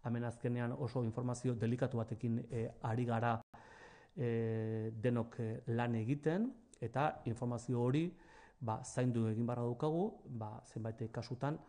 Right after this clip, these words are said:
informazio oso delikatuak direlako.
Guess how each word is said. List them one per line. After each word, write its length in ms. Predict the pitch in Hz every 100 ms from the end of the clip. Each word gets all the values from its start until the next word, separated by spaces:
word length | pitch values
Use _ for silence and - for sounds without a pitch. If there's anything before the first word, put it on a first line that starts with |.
| - -
informazio 800 | 113 - 117 117 135 143 170 - -
oso 260 | 117 143 147
delikatuak 640 | 113 110 120 113 120 - - -
direlako. 520 | 135 117 110 107